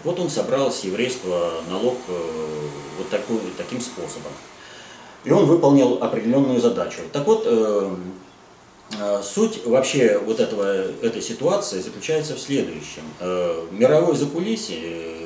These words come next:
глобальному предиктору необходимо было решить задачу, м, установления своего господства над всем миром, но решить эту можно было задачу в два этапа. На первом этапе,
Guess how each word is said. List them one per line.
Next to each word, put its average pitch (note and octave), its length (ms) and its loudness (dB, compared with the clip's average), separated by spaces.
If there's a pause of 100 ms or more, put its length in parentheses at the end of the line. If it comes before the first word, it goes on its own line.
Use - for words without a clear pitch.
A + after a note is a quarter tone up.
глобальному G2 480 0
предиктору A2+ 440 -6
необходимо B2 540 0
было C#3+ 380 0 (400)
решить C#3+ 340 0
задачу, A2+ 880 2
м, G2 380 -8 (200)
установления C#3 640 2
своего A2+ 320 4
господства G#2+ 600 -4
над G2+ 280 -4
всем G#2+ 380 -4
миром, F#3 280 0 (280)
но C3 180 6
решить D3+ 340 2
эту A#2+ 180 -2
можно G2+ 320 2
было F2+ 680 -2
задачу G2 360 -4 (200)
в F3+ 40 -12
два F3 260 2
этапа. - 380 -6
На B2 100 -2
первом C3 400 2
этапе, F#2 400 -4